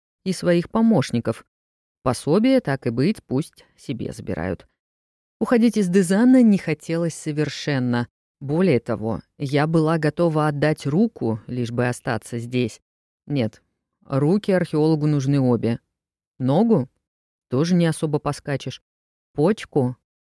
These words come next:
Одной вполне можно обойтись. Но на мои органы желающих не находилось. Разве что на голову. И это выбивало почву из-под ног.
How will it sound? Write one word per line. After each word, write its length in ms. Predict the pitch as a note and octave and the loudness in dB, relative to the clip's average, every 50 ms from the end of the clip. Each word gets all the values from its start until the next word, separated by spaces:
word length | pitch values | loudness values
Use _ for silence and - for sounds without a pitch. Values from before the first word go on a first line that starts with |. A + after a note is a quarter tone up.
| _ _ | _ _
Одной 360 | C3+ C#3+ D#3+ A3 C4 C4 E3+ | -2 2 4 6 6 6 6
вполне 400 | - - - G#3 B3 C#4 D4 C4+ | 4 2 2 2 4 6 6 6
можно 360 | F#3 D3+ D#3+ D3+ D#3+ F3+ F3+ F#3+ | 6 4 4 4 4 2 2 2
обойтись. 640 | F#3 A#3 C4+ C4 A#3+ - - - A#2 G#2+ - - _ _ _ _ _ _ _ _ _ _ _ _ _ _ _ _ _ _ | 2 2 2 2 0 -2 -4 -6 -6 -6 -6 -12 _ _ _ _ _ _ _ _ _ _ _ _ _ _ _ _ _ _
Но 240 | G3+ G#3+ A#3 B3 B3 | 2 4 4 6 6
на 120 | A#3+ A3+ | 6 6
мои 220 | A3 G#3 G3+ G3 G3 | 6 6 6 6 6
органы 540 | G3 A3+ C4+ C#4 B3 C4 C4 B3 B3+ B3 | 6 6 4 4 4 6 6 8 8 8
желающих 720 | G#3+ E3 E3+ D#3+ D#3+ E3 E3+ F3 E3+ - - E3 - - - | 6 6 4 4 4 4 2 2 0 -4 -6 -8 -6 -4 -2
не 140 | F3 E3+ D#3+ | 0 0 2
находилось. 800 | D3+ C#3 - - C#3 B2+ A2 A#2 A#2+ A2+ A#2 A#2 - - - _ _ _ _ _ _ _ _ _ _ | 0 -2 -2 -6 -6 -6 -4 -4 -4 -4 -4 -4 -6 -10 -16 _ _ _ _ _ _ _ _ _ _
Разве 320 | F3+ E3+ F3 D#3 D#3 D3+ | -4 -2 -2 -2 -2 -4
что 180 | - - - D#3 | -6 -6 -4 -4
на 140 | D3+ D#3+ D#3+ | -2 -2 -2
голову. 560 | D3+ B2 A2+ G#2+ G#2 G#2 G#2 G#2+ A#2+ B2 - _ _ _ _ _ _ _ _ _ | -2 -4 -4 -2 -2 -4 -4 -4 -6 -6 -8 _ _ _ _ _ _ _ _ _
И 240 | E3+ D#3+ D#3+ - - _ | 0 0 0 0 0 _
это 220 | G#3+ A3+ - A3+ | -2 0 0 2
выбивало 560 | F#3+ F3 E3 D3 D#3+ D#3 D#3 E3+ E3+ E3+ D#3+ D3 | 2 2 2 2 0 0 2 2 2 2 0 0
почву 420 | - - D3 C#3+ - - C#3 C#3 | -2 -4 -6 -6 -6 -4 -4 -4
из-под 320 | C3+ - - - C#3 B2+ | -4 -4 -4 -4 -4 -2
ног. 320 | B2 A#2+ A#2 A2+ - - | 0 0 0 -2 -4 -8